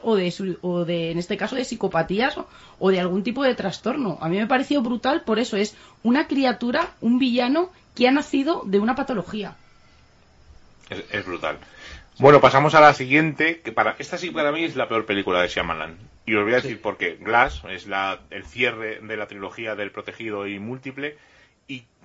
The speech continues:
Speaker 2: teniendo esos dos peliculones que podía haber hecho, uf, maravillas, hace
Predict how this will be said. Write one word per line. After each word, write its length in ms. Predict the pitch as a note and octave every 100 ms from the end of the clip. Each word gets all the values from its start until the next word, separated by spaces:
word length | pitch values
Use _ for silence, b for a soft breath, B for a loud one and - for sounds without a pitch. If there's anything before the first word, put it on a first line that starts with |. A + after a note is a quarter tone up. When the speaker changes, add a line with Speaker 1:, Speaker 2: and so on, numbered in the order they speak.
| -
Speaker 2:
teniendo 320 | B2+ C3 E3+
esos 220 | E3+ D#3+ D3
dos 140 | E3
peliculones 800 | - D3 D3 C#3 D3+ A2 - _ b b b b
que 120 | - A2+
podía 280 | G#2+ B2+
haber 160 | C#3+ D3+
hecho, 460 | E3 - F#2+ C#2+ -
uf, 400 | F#2 G2+ F#2 -
maravillas, 760 | G2 G2+ G2 G2+ C#3+ D#3 E3+ - _
hace 460 | A#2 C3 D3+ D#3